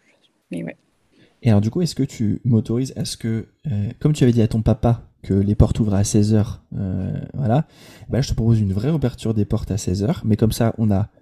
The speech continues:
Speaker 2: une heure vingt de Paramore, une heure et demie de
Speaker 1: Grave.
Speaker 2: Blink et deux heures et quart, euh, ce qu'il faut de Green Day.
Speaker 1: Parfait. Soirée parfaite.
Speaker 2: Ça te va ?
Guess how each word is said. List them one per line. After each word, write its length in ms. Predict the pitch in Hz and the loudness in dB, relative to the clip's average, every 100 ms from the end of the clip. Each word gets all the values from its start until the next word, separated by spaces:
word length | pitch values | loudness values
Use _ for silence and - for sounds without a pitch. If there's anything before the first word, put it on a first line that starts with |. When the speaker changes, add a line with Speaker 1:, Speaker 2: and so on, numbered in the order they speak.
| _ - | _ -6
Speaker 2:
une 140 | 160 170 | -2 0
heure 140 | 139 | 2
vingt 140 | 123 120 | 0 -2
de 60 | |
Paramore, 600 | 120 110 107 101 190 - _ _ 131 | -2 -2 0 0 -2 -6 _ _ 0
une 140 | 143 | 2
heure 100 | 135 | 4
et 40 | 127 | 2
demie 120 | 127 | -2
de 40 | |
Speaker 1:
Grave. 100 | 120 | -2
Speaker 2:
Blink 340 | 117 127 - - _ _ _ - | -4 -4 -10 -20 _ _ _ -6
et 200 | 90 120 | -2 0
deux 380 | 120 110 107 110 | 0 0 2 4
heures 180 | 113 107 | 4 2
et 80 | |
quart, 420 | 98 101 117 110 101 | 0 -2 0 0 0
euh, 120 | 104 | -2
ce 100 | - | -4
qu'il 160 | - | -16
faut 240 | - 104 110 | -6 0 2
de 120 | 101 | 2
Green 180 | 107 104 | 0 -2
Day. 120 | - - | -4 -8
Speaker 1:
Parfait. 400 | 226 - 220 - _ _ _ _ _ _ _ _ _ _ _ _ - | -10 -6 -6 -6 _ _ _ _ _ _ _ _ _ _ _ _ -14
Soirée 320 | - 220 214 | -4 0 0
parfaite. 500 | 214 185 185 175 - _ _ _ _ | -2 -4 -4 -6 -8 _ _ _ _
Speaker 2:
Ça 140 | - | -6
te 100 | 110 | 0
va ? 280 | 107 139 - | 2 0 -2